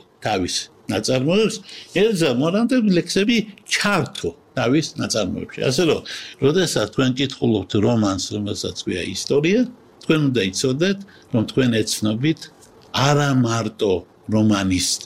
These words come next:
მწერალს, არამედ ნოველის, ჩართულია მაშინ ნოველები და პოეტ ელზა მორანტეს ჩართულია მასში ლექსები. ასეა დაწერილი. პირველი იყო კრებული ალიბი,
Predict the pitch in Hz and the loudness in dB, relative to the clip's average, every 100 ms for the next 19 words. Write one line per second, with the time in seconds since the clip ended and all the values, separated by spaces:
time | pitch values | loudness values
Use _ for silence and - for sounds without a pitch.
0 | - - - 143 214 208 - 127 123 104 | -12 -4 0 2 2 0 -2 0 2 0
1 | 90 - - - - 139 190 175 147 202 | -2 -12 -20 -20 -4 0 2 2 2 0
2 | 202 - - - 151 139 - 135 107 98 | -2 -6 -10 -4 -2 -2 0 2 2 2
3 | 87 92 95 107 95 98 117 143 165 208 | 0 -2 -2 0 2 2 2 2 2 2
4 | 214 - - - - - 208 180 - 233 | 2 -2 -18 -20 -8 0 2 0 0 2
5 | 226 208 170 165 147 127 113 110 101 120 | 4 4 0 -2 -2 -2 0 -2 -2 -2
6 | 151 190 208 190 - - - 180 180 180 | -2 0 0 -2 -8 -6 0 0 0 -2
7 | 156 170 180 147 120 - 135 107 - - | 0 0 0 0 -2 0 0 0 -2 -6
8 | - - - 107 98 147 139 101 92 87 | -6 -10 -8 -2 2 2 2 0 0 -6
9 | - - - - 247 240 220 220 202 196 | -8 -16 -20 0 2 4 4 4 4 2
10 | 170 - - _ - 147 180 196 180 - | 2 -2 -16 _ -4 0 4 4 4 0
11 | - _ _ - 147 151 143 151 175 - | -12 _ _ -6 0 0 0 2 2 0
12 | 127 151 127 104 123 | 0 2 2 0 -4